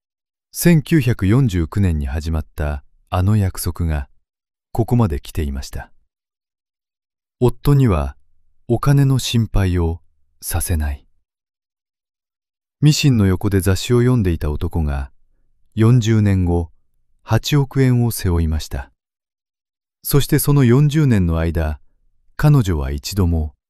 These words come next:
係を代わってくれとは言いませんでした。このことをどう受け取るかは、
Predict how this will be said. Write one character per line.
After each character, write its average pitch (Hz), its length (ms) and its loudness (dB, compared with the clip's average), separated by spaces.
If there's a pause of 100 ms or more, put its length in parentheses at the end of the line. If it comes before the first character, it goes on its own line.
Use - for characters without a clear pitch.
(340)
係 120 400 0
を 71 120 -6
代 92 160 -4
わ 107 80 0
っ - 20 -4
て - 220 -6
く - 100 -8
れ 110 120 0
と 78 120 -4
は 67 140 -6
言 71 160 -4
い 90 40 0
ま 90 120 0
せ 92 160 -4
ん 71 60 -4
で 65 100 -10
し - 80 -14
た。 - 240 -12 (1600)
こ 131 120 2
の 135 100 6
こ - 140 -4
と 127 160 2
を 90 60 0
ど 127 220 2
う 101 40 2
受 90 160 -4
け - 20 0
取 104 140 -2
る - 60 -4
か 82 120 -2
は、 71 280 -6